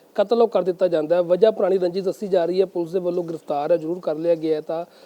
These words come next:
ਅਸਲਾ ਵੀ ਬਰਾਮਦ ਕੀਤਾ ਗਿਆ ਹੈ ਤਾਂ ਬੇਹੱਦ ਪਰਿਵਾਰ ਦੇ ਲਈ ਮੰਦਭਾਗੀ ਖਬਰ ਹੈ, ਦੁਖਦਾਈ ਖਬਰ ਹੈ ਤਾਂ ਪਰਿਵਾਰ ਦੇ ਮੈਂਬਰ ਮੇਰੇ ਨਾਲ ਮੌਜੂਦ ਨੇ, ਉਹਨਾਂ ਦੇ ਬੇਟੇ, ਅ, ਮੇਰੇ ਨਾਲ ਮੌਜੂਦ ਨੇ, ਗੱਲਬਾਤ ਕਰ ਲੈਂਦੇ ਹਾਂ। ਬਾਈ ਜੀ, ਕੀ ਲੱਗਦਾ ਹੈ ਕਿ ਵਜ੍ਹਾ ਕੀ ਸੀ? ਕੋਈ ਪੁਰਾਣੀ ਰੰਜਿਸ਼ ਜਿਵੇਂ ਨਿਕਲ ਕੇ ਸਾਹਮਣੇ ਆ ਰਹੀ, ਕੋਈ ਪੁਰਾਣੀ ਰੰਜਿਸ਼ ਦੇ ਚੱਲਦੇ ਕਤਲ ਕੀਤਾ ਗਿਆ?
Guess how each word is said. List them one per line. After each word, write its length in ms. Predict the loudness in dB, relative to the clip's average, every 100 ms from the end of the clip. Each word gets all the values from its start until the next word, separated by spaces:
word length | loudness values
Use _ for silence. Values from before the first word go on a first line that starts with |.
| -12 -8
ਅਸਲਾ 200 | -2 0
ਵੀ 80 | 2
ਬਰਾਮਦ 320 | 2 0 -2
ਕੀਤਾ 300 | -6 -2 -2
ਗਿਆ 160 | 2 0
ਹੈ 60 |
ਤਾਂ 160 | 2 0
ਬੇਹੱਦ 340 | 0 -2 -4
ਪਰਿਵਾਰ 420 | -6 -6 -6 -6
ਦੇ 140 | -4 -4
ਲਈ 340 | -2 -4 -6 -14 -20 _ -6
ਮੰਦਭਾਗੀ 480 | -6 0 0 0 -2
ਖਬਰ 320 | -2 2 2
ਹੈ, 140 | 0
ਦੁਖਦਾਈ 400 | -2 -8 -4 -4
ਖਬਰ 260 | -2 -2 0
ਹੈ 80 | 0
ਤਾਂ 140 | -2
ਪਰਿਵਾਰ 400 | -4 -4 -4 -4
ਦੇ 180 | -2 -2
ਮੈਂਬਰ 280 | 0 -2 -4
ਮੇਰੇ 200 | -4 -4
ਨਾਲ 80 |
ਮੌਜੂਦ 260 | -4 -4 -4
ਨੇ, 60 | -4
ਉਹਨਾਂ 100 | -4
ਦੇ 80 |
ਬੇਟੇ, 400 | -6 -8 -6 -8
ਅ, 540 | -8 -18 -20 _ -8 -6
ਮੇਰੇ 180 | -2 -2
ਨਾਲ 100 | -2
ਮੌਜੂਦ 220 | -4 -4
ਨੇ, 80 | -4
ਗੱਲਬਾਤ 320 | -4 -2 -2
ਕਰ 140 | -2
ਲੈਂਦੇ 180 | -4 -4
ਹਾਂ। 60 | -2
ਬਾਈ 180 | -2
ਜੀ, 100 | -4
ਕੀ 200 | -6 -8
ਲੱਗਦਾ 300 | -4 -4 -4
ਹੈ 40 | -6
ਕਿ 180 | -6 -8
ਵਜ੍ਹਾ 300 | -4 -4 -4
ਕੀ 200 | -6 -14
ਸੀ? 60 | -12
ਕੋਈ 120 | -10
ਪੁਰਾਣੀ 320 | -6 -6 -4
ਰੰਜਿਸ਼ 400 | -4 -4 -6 -8 -8 -8 -10
ਜਿਵੇਂ 220 | -8 -6
ਨਿਕਲ 280 | -6 -8 -12
ਕੇ 120 | -10
ਸਾਹਮਣੇ 320 | -8 -4 -2
ਆ 40 | -4
ਰਹੀ, 80 |
ਕੋਈ 160 | -6 -10
ਪੁਰਾਣੀ 180 | -8 -6
ਰੰਜਿਸ਼ 200 | -6 -8
ਦੇ 60 |
ਚੱਲਦੇ 280 | -8 -6 -6
ਕਤਲ 300 | -6 -8 -8
ਕੀਤਾ 300 | -10 -12 -12
ਗਿਆ? 220 | -14 -16